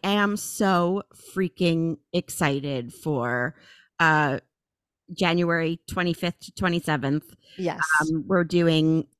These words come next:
Speaker 1: it's virtual, but it will be live, and it will, we are, we're preparing the shit out of it.
Speaker 2: We have spent so many hours together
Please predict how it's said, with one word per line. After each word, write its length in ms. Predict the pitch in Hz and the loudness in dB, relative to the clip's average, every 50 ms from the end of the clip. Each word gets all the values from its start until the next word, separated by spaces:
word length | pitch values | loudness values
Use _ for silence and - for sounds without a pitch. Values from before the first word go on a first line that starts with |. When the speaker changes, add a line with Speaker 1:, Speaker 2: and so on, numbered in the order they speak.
| _ _ _ _ _ _ | _ _ _ _ _ _
Speaker 1:
it's 160 | - 185 - | -10 -8 -4
virtual, 580 | 190 196 208 220 220 - 262 233 220 214 214 208 | 0 2 2 2 2 2 2 2 4 4 4 2
but 140 | 185 196 185 | 2 0 0
it 100 | 165 123 | 0 0
will 100 | 185 185 | -2 -2
be 160 | 180 196 196 | 0 -2 -2
live, 680 | 190 180 170 165 165 165 165 165 165 165 170 170 165 - | 0 2 2 2 2 0 -2 -2 -4 -6 -6 -8 -8 -8
and 340 | - 160 151 156 151 156 151 - | -6 -4 -4 -2 -2 -2 -2 -4
it 160 | 165 - - | -4 -4 -2
will, 360 | 165 165 160 156 151 160 - - - | -2 -2 0 -2 -2 -4 -8 -8 -2
we 340 | - 180 175 170 165 147 | 0 2 2 2 2 0
are, 260 | - 143 156 160 156 - _ _ _ _ _ _ _ - | 0 0 -2 -2 -2 -6 _ _ _ _ _ _ _ -2
we're 100 | 202 - | -2 -2
preparing 520 | - - 254 220 - 320 311 320 311 294 | 0 0 -2 -2 0 0 0 0 2 0
the 80 | 262 196 | 0 0
shit 320 | - - - 254 262 262 | -2 -2 0 2 4 4
out 200 | 214 165 147 139 135 | 4 2 2 0 -4
of 100 | 131 127 | -6 -10
it. 160 | 117 - - - _ - - - - - - - | -12 -14 -16 -20 _ -20 -20 -20 -20 -20 -12 -6
Speaker 2:
We 260 | 202 208 285 320 349 370 | -2 2 4 4 6 6
have 180 | 330 330 311 | 4 4 2
spent 280 | - - 320 302 294 220 | 2 2 2 2 2 2
so 320 | - - - 240 269 285 | 0 0 2 4 4 4
many 260 | 277 269 269 262 262 - | 4 4 2 2 2 2
hours 440 | - 220 214 226 233 254 370 - | 4 4 4 4 4 4 4 2
together 340 | - - 262 - 311 - - | 0 -4 0 2 2 2 2